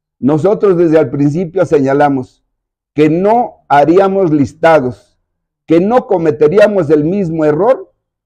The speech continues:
que se ha cometido. Fraternalmente les pido que entendamos el momento.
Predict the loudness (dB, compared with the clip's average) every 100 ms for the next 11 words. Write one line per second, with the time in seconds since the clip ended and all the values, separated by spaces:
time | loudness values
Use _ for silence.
0 | _ -2 0 0 0 0 0 -2 -2 -4
1 | -4 -10 _ _ _ _ _ _ -2 0
2 | 2 0 2 2 2 0 0 0 2 0
3 | -4 -6 0 0 0 -6 _ _ 0 0
4 | 2 0 2 2 2 0 -4 -8 _ 2
5 | 2 4 2 2 0 -4